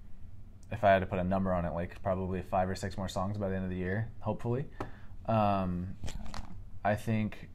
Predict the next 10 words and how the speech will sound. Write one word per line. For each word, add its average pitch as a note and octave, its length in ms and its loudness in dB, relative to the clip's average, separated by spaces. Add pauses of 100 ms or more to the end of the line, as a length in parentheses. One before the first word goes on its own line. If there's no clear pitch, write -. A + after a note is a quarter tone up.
(160)
my G#2 280 2 (460)
end A2 340 4
game A#2+ 540 4
with A2 180 0
music, A2 480 4 (240)
um, F2+ 440 0 (340)
which G#2 140 -2
I G#2+ 80 8
don't A2 140 6
really, G#2 400 4